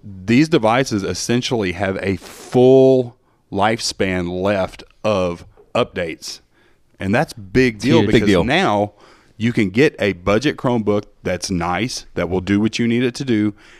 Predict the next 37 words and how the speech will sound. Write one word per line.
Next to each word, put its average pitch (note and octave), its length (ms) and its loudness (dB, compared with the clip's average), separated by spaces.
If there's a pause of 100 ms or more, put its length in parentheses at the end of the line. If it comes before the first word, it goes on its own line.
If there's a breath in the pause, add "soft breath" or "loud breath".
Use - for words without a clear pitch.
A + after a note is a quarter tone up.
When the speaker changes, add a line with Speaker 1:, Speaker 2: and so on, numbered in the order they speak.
(120 loud breath)
Speaker 1:
and F2+ 160 -4
only G#2+ 220 2
spend A#2+ 260 -2
a A#2+ 40 -2
couple A#2+ 300 -2
of A2+ 60 -2
hundred B2 240 -2
bucks, G2+ 380 -2
and F#2 120 -6
you F2 80 -4
won't G2 220 -2
have A2+ 100 -2
to A2 60 -2
worry G2+ 180 2
about G2 220 0
replacing G2 580 -4
it F2 240 -4
in F2 120 -6
a E2+ 60 -4
couple E2 260 -6
of E2 100 -6
years. - 340 -8 (540 soft breath)
Big G2+ 280 0
deal. E2 280 -6 (420 loud breath)
The F#2 140 0
bigger B2+ 420 4
deal G2 360 0
is, F2+ 500 -4 (240 soft breath)
is F#2+ 160 -2
Google A2+ 340 2
gonna G#2+ 180 0
start F#2+ 280 0
doing G2 320 0
this F2+ 200 -4
for F2+ 140 -8
more F2 280 0
devices? F2 680 -2